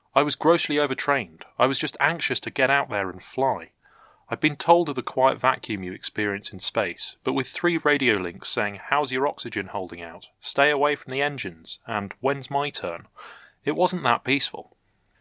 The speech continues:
It was a wonderful feeling, a mix of personal elation and professional pride.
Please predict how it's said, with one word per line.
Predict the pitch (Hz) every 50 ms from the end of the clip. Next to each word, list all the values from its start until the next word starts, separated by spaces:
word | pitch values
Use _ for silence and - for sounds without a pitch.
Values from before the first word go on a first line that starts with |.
| _ _ _ -
It | 139 143
was | 147 139
a | 143
wonderful | 139 151 165 175 170 143 - 147
feeling, | 135 - - 139 131 117 92 87 90 - _ - _ _ -
a | 120
mix | 120 139 147 - - - 120
of | - _
personal | - 151 151 151 143 - - 143 139 139
elation | 139 139 139 139 123 - - - 85 87
and | - - -
professional | - - - - 123 110 - - 107 98
pride. | - - 113 104 95 87 90 92 -